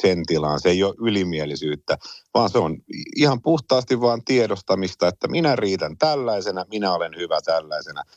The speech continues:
Ja mä lupaan, että tulokset paranee myös sitä myötä.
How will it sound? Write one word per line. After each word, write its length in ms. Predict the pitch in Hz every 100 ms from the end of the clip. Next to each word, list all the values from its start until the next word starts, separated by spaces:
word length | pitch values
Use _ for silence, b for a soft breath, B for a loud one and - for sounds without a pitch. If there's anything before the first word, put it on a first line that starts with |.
| b -
Ja 80 | 82
mä 80 | 92
lupaan, 400 | 104 95 85 80
että 140 | -
tulokset 360 | 95 87 78 73
paranee 420 | - 78 73 71 71
myös 180 | 73
sitä 280 | 73 - 71
myötä. 280 | 73 - -